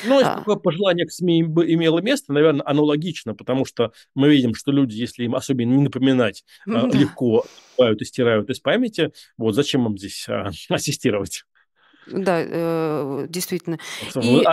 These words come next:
Speaker 1: ассистировать в жел-, в жел-, в желании вспомнить или что-то не забыть. Они, м,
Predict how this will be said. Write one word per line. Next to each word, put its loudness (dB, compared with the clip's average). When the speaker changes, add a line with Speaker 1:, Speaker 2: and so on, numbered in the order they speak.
Speaker 1:
ассистировать 2
в -4
жел-, 4
в 0
жел-, 2
в 0
желании 4
вспомнить 0
или -8
что-то -6
не 0
забыть. 0
Они, -4
м, -4